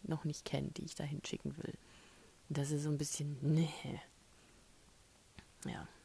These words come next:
Und morgen ist jetzt höchstwahrscheinlich auch die Entscheidung mit der Shortlist. Also wenn, wenn man sich jetzt so an die Gegebenheiten von der Roman-,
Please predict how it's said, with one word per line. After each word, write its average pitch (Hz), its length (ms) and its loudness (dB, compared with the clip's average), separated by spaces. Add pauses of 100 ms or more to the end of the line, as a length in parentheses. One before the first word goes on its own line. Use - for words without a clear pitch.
(960)
Und 190 160 8
morgen 185 380 6
ist 180 180 -2
jetzt 170 340 0 (320)
höchstwahrscheinlich 175 1200 4 (380)
auch 170 200 2
die - 140 -4
Entscheidung 156 640 0
mit 156 160 0
der 143 120 -4
Shortlist. 185 760 0
Also 156 220 -2
wenn, 156 260 0
wenn 151 120 0
man 151 120 -2
sich 151 180 -6
jetzt 151 180 -4
so 143 80 -2
an 147 140 -2
die 147 100 -2
Gegebenheiten 156 760 0
von 143 180 -4
der 139 160 -2
Roman-, 147 380 2